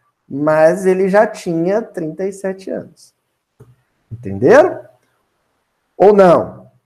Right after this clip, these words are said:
Existe uma diferença entre a divisão histórica do antes e depois de, de Cristo, como é a convenção,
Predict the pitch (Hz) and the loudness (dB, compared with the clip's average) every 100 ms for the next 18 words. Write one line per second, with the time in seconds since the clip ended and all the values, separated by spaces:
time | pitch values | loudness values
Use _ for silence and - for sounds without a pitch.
0 | _ 175 185 202 226 240 214 151 151 - | _ -8 -6 -4 -4 -2 -2 -2 -4 0
1 | 135 123 139 180 185 214 180 165 175 170 | 0 0 -2 -2 0 0 0 -2 -2 0
2 | 196 175 175 123 123 170 214 262 226 - | -2 -4 -6 -6 -2 2 2 2 0 -6
3 | - - 160 160 165 180 190 147 151 147 | -4 2 6 6 4 0 -4 -4 0 2
4 | 156 170 170 143 139 139 135 127 120 117 | 2 2 -2 -6 -6 -4 -4 -6 -8 -14
5 | - 131 - 135 175 - 147 135 131 139 | -14 -14 -10 -8 -8 -10 -10 -8 -8 -8
6 | 127 139 131 131 143 - | -6 -8 -8 -6 -6 -6